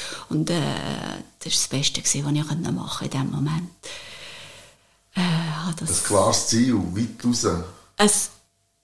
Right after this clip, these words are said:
Speaker 1: es ist einfach ganz klar gewesen, dass ich das mache. Ich habe mir nichts überlegt. Das ist eine intuitive, ganz klare Reaktion gewesen in
Speaker 2: Aha.
Speaker 1: diesem Moment.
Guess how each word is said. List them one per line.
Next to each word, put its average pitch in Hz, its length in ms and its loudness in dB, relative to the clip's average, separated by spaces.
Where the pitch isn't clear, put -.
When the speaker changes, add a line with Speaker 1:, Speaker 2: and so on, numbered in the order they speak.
Speaker 1:
es 220 220 6
ist 208 140 8
einfach 220 340 2
ganz 254 420 4
klar 294 380 6
gewesen, 254 240 4
dass 208 140 4
ich 247 80 4
das 269 140 2
mache. 247 380 2
Ich 220 120 8
habe 196 200 6
mir 240 240 6
nichts 262 420 8
überlegt. 220 640 6
Das 208 140 2
ist 208 240 6
eine 185 160 0
intuitive, 262 1200 6
ganz 302 580 8
klare 226 680 8
Reaktion 180 680 2
gewesen 113 320 4
in 92 60 2
Speaker 2:
Aha. 98 60 -2
Speaker 1:
diesem 170 280 4
Moment. 170 640 2